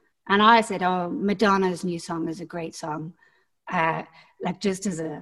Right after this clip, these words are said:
fuck off. Uh, I, I just found it disgusting, to be honest. And, you know, it's changed. There were many stalwarts, like, people who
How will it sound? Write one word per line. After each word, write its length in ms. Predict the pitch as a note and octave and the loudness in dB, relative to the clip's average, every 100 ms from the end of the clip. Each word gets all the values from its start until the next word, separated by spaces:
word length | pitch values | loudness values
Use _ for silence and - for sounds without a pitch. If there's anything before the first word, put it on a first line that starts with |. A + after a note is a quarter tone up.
| - | -16
fuck 320 | - F3 E3 | -4 -4 -2
off. 460 | - F3 E3 - - _ _ - | -4 -2 -4 -6 -20 _ _ 0
Uh, 400 | F3+ D#3+ D#3 E3 - - _ _ _ _ _ _ _ _ | 2 4 2 -2 -10 -20 _ _ _ _ _ _ _ _
I, 160 | B3 B3 | 2 4
I 160 | A#3 B3+ | 6 4
just 260 | D#4 - | 4 2
found 300 | C4+ A#3+ A3 | 4 6 6
it 180 | G#3 - | 2 -6
disgusting, 880 | G#3 - - - G3 G3+ - F#3 F#3 | -8 -8 -8 -2 0 0 -2 0 0
to 100 | G3 | -2
be 140 | E3+ | -2
honest. 400 | E3 D#3+ F3 - - | 0 0 -2 -8 -2
And, 280 | F#3+ F3+ - - _ _ _ _ _ _ _ _ _ _ _ _ _ _ | 2 2 0 -8 _ _ _ _ _ _ _ _ _ _ _ _ _ _
you 140 | C4 | 4
know, 220 | C#4+ C4+ B3+ | 8 8 8
it's 280 | - - | 4 -2
changed. 360 | - E4 C4 - | 4 6 6 4
There 80 | C4 | 4
were 100 | B3+ | 8
many 440 | B3 B3+ D4 D4+ | 10 10 8 6
stalwarts, 720 | - - G#3+ A3 B3+ A#3 A3+ A3+ | 4 0 6 6 6 4 2 -2
like, 160 | G#3+ | 0
people 300 | C4 B3+ A#3+ | 0 4 4
who 360 | A3 G3+ F#3 | 4 2 0